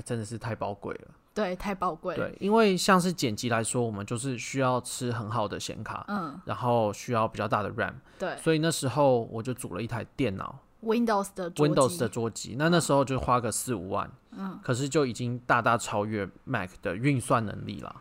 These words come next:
Speaker 2: 嗯。
Speaker 1: 因为过去 Mac 一直都用很烂的显卡，
Speaker 2: 嗯。
Speaker 1: 现在换新的，看起来就是效能会提升，
Speaker 2: 嗯。
Speaker 1: 而且价格即使没有降，也是维持在一样的状态，
Speaker 2: 嗯。
Speaker 1: 或甚至降一点。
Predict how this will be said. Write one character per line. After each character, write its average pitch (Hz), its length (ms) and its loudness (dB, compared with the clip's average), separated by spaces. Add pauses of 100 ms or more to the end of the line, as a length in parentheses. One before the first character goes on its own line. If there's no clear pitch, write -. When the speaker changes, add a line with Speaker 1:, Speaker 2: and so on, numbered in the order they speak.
(100)
Speaker 2:
嗯。 190 380 -6
Speaker 1:
因 208 100 4
为 202 180 4 (240)
过 214 160 10
去 180 400 2 (220)
Mac 180 200 4
一 147 120 0
直 139 100 -6
都 135 140 6
用 143 120 4
很 110 220 -4
烂 127 160 4
的 104 100 -4
显 - 280 -10
卡， - 240 -12 (240)
Speaker 2:
嗯。 208 260 -4 (240)
Speaker 1:
现 - 260 2
在 202 280 8
换 151 400 2
新 127 320 -2
的， - 240 -6 (100)
看 196 200 2
起 143 80 0
来 113 60 4
就 131 100 0
是 139 80 -2
效 127 220 2
能 107 120 -4
会 117 100 -2
提 - 220 -12
升， - 180 -10 (160)
Speaker 2:
嗯。 185 300 -10
Speaker 1:
而 156 140 4
且 151 180 0
价 156 220 2
格 104 360 -2 (140)
即 185 160 2
使 170 100 0
没 151 120 4
有 131 200 4
降， 113 320 0
也 107 160 -4
是 135 200 -4
维 113 180 -2
持 - 160 -12
在 113 140 -4
一 95 140 -10
样 104 120 -4
的 98 80 -10
状 - 240 -10
态， - 180 -14 (180)
Speaker 2:
嗯。 202 260 -8
Speaker 1:
或 151 100 2
甚 127 160 0
至 127 80 -2
降 107 240 -2
一 - 60 -4
点。 - 180 -14